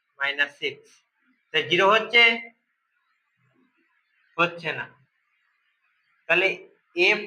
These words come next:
of one, অর্থাৎ এক্স এর মান ওয়ান বসালে এই বহুপদী সংখ্যামালাটি জিরো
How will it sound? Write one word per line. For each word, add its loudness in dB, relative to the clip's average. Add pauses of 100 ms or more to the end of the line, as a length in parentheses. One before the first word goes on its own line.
(120)
of 4 (260)
one, 4 (280)
অর্থাৎ 2 (340)
এক্স -2 (100)
এর 4
মান 4
ওয়ান 4 (140)
বসালে 2 (1600)
এই 2 (720)
বহুপদী 2 (140)
সংখ্যামালাটি 2 (160)
জিরো -2